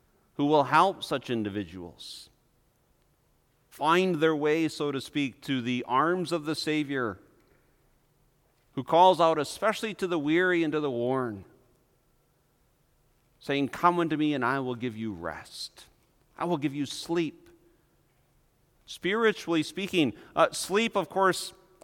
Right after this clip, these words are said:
now I know it's interrupted by many factors. Might be the neighbor's noise, might be elderly years, but sleep is a most peaceful thing.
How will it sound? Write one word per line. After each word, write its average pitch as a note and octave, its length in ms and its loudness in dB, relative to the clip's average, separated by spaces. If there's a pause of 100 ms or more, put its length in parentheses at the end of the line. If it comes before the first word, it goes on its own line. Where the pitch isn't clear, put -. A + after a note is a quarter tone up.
(120)
now F#3+ 140 2
I F#3+ 100 6
know F3+ 260 6
it's C#3 300 -2
interrupted D#3 580 2
by C#3 160 2
many C#3 260 2
factors. C3 840 -2 (840)
Might C#3 200 -6
be D3+ 100 0
the C#3+ 120 0
neighbor's C#3+ 460 0
noise, D3+ 640 -2 (580)
might C#3 240 -4
be C#3+ 300 0 (260)
elderly D3 440 2
years, D#3 760 -4 (760)
but D#3+ 140 0
sleep G#3 460 0
is D3 360 -2 (400)
a D3 60 -4
most E3 300 -2
peaceful - 420 -12
thing. E3+ 480 -12